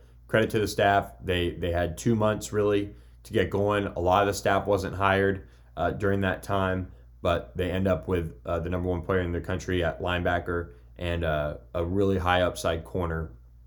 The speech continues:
to add to this class. And now they have versatility, especially in the transfer portal, to add players. So we will see how the rest of the spring with the transfer portal unfolds. It's a year-round thing, so there will be guys popping up. There will be targets, uh, all of those things.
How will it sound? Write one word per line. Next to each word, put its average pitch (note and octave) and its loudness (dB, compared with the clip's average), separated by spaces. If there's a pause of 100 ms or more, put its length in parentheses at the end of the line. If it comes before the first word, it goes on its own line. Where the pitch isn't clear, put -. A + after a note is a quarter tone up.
(560)
to G#2 -2
add F2+ 2
to F#2 -2
this F2+ -4
class. A#2+ 4
And G2 -4
now G2+ 2
they F#2+ 4
have F#2+ 4
versatility, F#2+ 2 (220)
especially G2 0
in F#2 -6
the F2 -4
transfer F2 -4
portal, E2+ -4 (280)
to D2+ -2
add E2 -2
players. D#2 -4
So E2+ 0 (280)
we A#2+ 8
will G#2+ 4 (140)
see B2+ 2
how A2+ 6
the G#2 2
rest G#2+ 2
of G#2 0
the G2 2
spring A#2 2
with G2+ 0
the F2+ -4
transfer G#2+ -2
portal G#2 4
unfolds. A2 2
It's G2+ -6
a F2+ 0
year-round A2+ 4
thing, B2+ 4
so F#2 2
there G#2 2
will G2+ 0
be G2 -2
guys G2+ 2
popping G2 0
up. C3+ 4
There G2+ 4
will F#2+ 2
be F#2 0
targets, B2 0
uh, E2+ 0
all G#2+ 4
of G2+ -8
those G2+ -2
things. B2+ -2